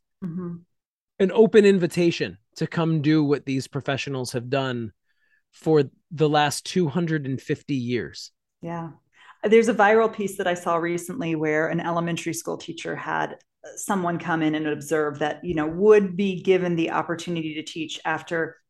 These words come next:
Speaker 1: thirty hours of observation. And this elementary school teacher writes about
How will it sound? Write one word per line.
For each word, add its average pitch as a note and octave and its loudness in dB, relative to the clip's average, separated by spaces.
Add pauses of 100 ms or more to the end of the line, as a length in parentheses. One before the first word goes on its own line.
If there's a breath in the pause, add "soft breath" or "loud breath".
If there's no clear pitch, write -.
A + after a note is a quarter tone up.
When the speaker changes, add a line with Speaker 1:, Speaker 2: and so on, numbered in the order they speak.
Speaker 1:
thirty A#3 6
hours F#3 0
of D#3+ -6
observation. D#3+ -6 (460 loud breath)
And G3 4
this G3 4
elementary G3 2
school F#3 -2
teacher F#3 -2
writes E3+ -2
about E3 2